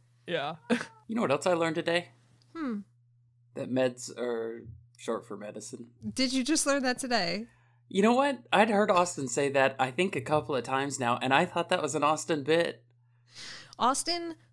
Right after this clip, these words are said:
Speaker 3: stole our bit,
Speaker 2: <laughs>
Speaker 3: and then when Tim said, "I thought this was an Austin bit," do you know what Austin said? Nothing.
Speaker 2: Yeah.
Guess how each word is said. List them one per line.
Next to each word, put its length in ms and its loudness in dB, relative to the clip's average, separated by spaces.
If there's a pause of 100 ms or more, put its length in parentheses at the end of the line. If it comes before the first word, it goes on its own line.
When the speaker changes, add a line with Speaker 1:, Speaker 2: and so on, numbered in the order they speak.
Speaker 3:
stole 580 2
our 140 4
bit, 420 -4 (320)
Speaker 2:
<laughs> 300 -8
Speaker 3:
and 220 2
then 460 6 (160)
when 220 0
Tim 280 2
said, 460 2 (120)
"I 100 -2
thought 280 4
this 160 -4
was 100 -2
an 80 -2
Austin 460 0
bit," 180 -2
do 80 -6
you 60 0
know 100 4
what 80 4
Austin 380 0
said? 320 -4 (640)
Nothing. 500 0 (240)
Speaker 2:
Yeah. 460 6